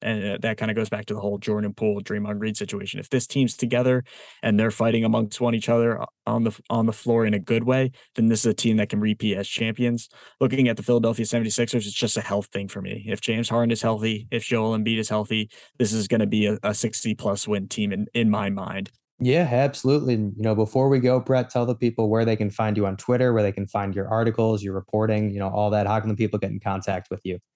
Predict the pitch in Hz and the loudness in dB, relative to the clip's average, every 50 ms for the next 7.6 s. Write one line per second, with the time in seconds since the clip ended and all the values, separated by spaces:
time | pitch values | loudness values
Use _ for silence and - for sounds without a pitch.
0 | _ _ - 131 151 165 143 - - 127 127 127 123 120 - - - - - - | _ _ 0 0 2 2 2 2 2 4 4 4 4 2 2 -2 -6 -16 -8 -2
1 | - 120 107 - - - - 117 - - - - - 131 101 - - 127 127 120 | -2 0 0 0 -2 -4 -4 -4 -4 -6 -6 -4 -2 -2 0 2 2 4 4 4
2 | 127 120 98 101 117 120 117 120 120 120 120 117 - 110 117 113 110 110 - - | 4 4 2 2 2 2 4 4 4 4 4 2 0 0 0 -2 -2 -2 -2 0
3 | 117 120 135 147 143 135 - - - - - - _ - - 120 120 117 107 110 | 0 2 2 0 -2 -4 -8 -14 -20 -20 -20 -20 _ -4 -2 0 2 2 2 2
4 | 120 117 - - 131 120 110 110 - - - 113 117 113 - - 120 113 - 113 | 2 0 0 2 2 2 2 2 0 -2 -2 -2 -2 -2 -2 -2 -2 0 0 0
5 | 113 110 - - 113 110 110 113 117 107 104 101 110 104 - - 110 107 104 107 | -2 -2 0 0 0 2 2 2 0 0 0 0 -2 -2 0 0 0 0 0 0
6 | 107 - - - 117 110 - - 80 110 107 104 - - - 113 107 107 110 110 | -2 -2 0 0 0 0 0 0 0 0 0 0 0 0 0 2 2 2 2 2
7 | 101 101 104 110 110 - - 117 120 120 110 - | 2 2 0 0 0 0 0 0 0 0 0 -4